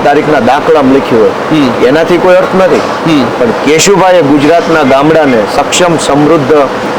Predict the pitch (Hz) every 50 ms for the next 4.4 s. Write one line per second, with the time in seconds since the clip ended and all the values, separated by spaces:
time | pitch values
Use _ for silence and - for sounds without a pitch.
0 | - - - 131 135 143 151 156 147 147 147 147 131 131 131 - 143 - 151 165
1 | 151 131 - 185 226 208 139 113 - - - - 135 135 - 156 151 147 143 143
2 | 139 127 113 107 113 131 143 151 156 135 - 165 170 156 135 139 143 135 131 131
3 | 135 135 120 120 123 143 156 175 214 262 240 170 131 110 113 107 101 98 101 -
4 | 165 165 160 160 139 131 131